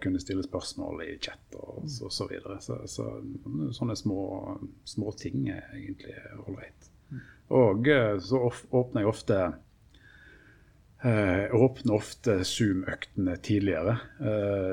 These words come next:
Speaker 1: hvis det er noen som har spørsmål, eller folk bare vil liksom, eh, sjekke at tekniske ting fungerer. Så er det som, kom, altså, jeg sitter der i en halvtime før, så, så hvis det er ting, så bare kom innom, og så, og så blir det en veldig sånn her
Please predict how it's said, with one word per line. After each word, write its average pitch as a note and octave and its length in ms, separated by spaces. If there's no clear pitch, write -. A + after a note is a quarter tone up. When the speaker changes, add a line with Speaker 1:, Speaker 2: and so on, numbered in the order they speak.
Speaker 1:
hvis F#2 140
det - 80
er F#2+ 80
noen F#2 80
som F2 140
har - 40
spørsmål, B2 760
eller E2+ 180
folk G2 160
bare F#2 320
vil D#2+ 160
liksom, D#2+ 480
eh, D#2+ 240
sjekke - 540
at - 100
tekniske - 480
ting F#2 260
fungerer. F#2+ 580
Så B2 140
er G2+ 80
det F#2 60
som, G2+ 160
kom, F#2 300
altså, G2+ 300
jeg B2 120
sitter B2 240
der G#2+ 240
i F#2+ 40
en F#2+ 160
halvtime F#2 320
før, F#2+ 240
så, - 220
så G#2 100
hvis G2 160
det G2+ 80
er - 80
ting, C#3 160
så - 80
bare A#2+ 240
kom A2+ 100
innom, G2+ 340
og G2 120
så, F#2 200
og - 80
så A2+ 80
blir A2+ 240
det D#2+ 80
en A#2 80
veldig A2+ 180
sånn G2+ 140
her F2 180